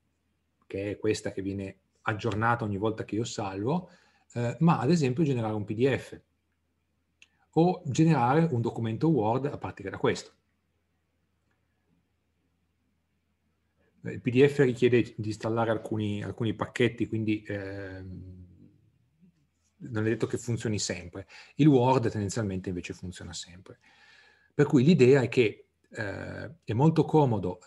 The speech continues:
eh, scrivere una prima bozza di un, eh, documento, una relazione, eccetera, in questo modo e poi andare a generare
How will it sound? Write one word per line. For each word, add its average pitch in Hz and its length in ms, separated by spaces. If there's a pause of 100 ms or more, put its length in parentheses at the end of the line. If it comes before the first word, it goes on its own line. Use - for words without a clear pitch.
eh, 92 540
scrivere 123 440
una 104 120
prima 131 240
bozza 113 420
di 95 260
un, 110 440 (420)
eh, - 40
documento, 92 600
una 90 100
relazione, 92 840
eccetera, - 540 (340)
in 151 140
questo 139 300
modo 127 520 (200)
e 214 140
poi 139 380
andare 117 400
a 101 40
generare 107 760